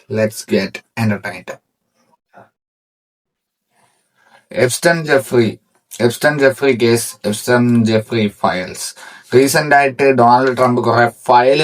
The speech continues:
പുറത്തു വിട്ടായിരുന്നു എപ്സ്റ്റൈൻ ജെഫ്രി കേസിന്റെ. രണ്ടായിരത്തി പത്തൊമ്പതിൽ വന്നൊരു കേസാണ്. ഒരുപാട് ആൾക്കാർക്കൊന്നും അതിനെക്കുറിച്ച് എന്താണെന്ന് ഇപ്പോഴും വലിയ പിടുത്തമില്ല.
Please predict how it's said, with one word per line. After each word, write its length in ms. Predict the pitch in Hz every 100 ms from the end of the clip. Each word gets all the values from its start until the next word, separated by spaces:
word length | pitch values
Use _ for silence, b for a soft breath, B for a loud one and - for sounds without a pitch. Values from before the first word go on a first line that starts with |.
| 123
പുറത്തു 260 | 107 104 104
വിട്ടായിരുന്നു 380 | 95 95 101 107 98
എപ്സ്റ്റൈൻ 320 | - 117 113
ജെഫ്രി 320 | 104 - 113 98
കേസിന്റെ. 440 | 98 95 98 92 - b b b b -
രണ്ടായിരത്തി 440 | 123 131 135 135 131
പത്തൊമ്പതിൽ 480 | 120 123 131 127 127
വന്നൊരു 340 | 117 113 113 110 113 _ _ -
കേസാണ്. 420 | 110 107 110 101 117 - _ -
ഒരുപാട് 300 | 117 127 131
ആൾക്കാർക്കൊന്നും 540 | 120 110 120 110 120 113
അതിനെക്കുറിച്ച് 340 | 110 107 110
എന്താണെന്ന് 380 | 110 107 107 104
ഇപ്പോഴും 200 | 98 107 104
വലിയ 160 | 101 98
പിടുത്തമില്ല. 520 | 95 90 95 87 -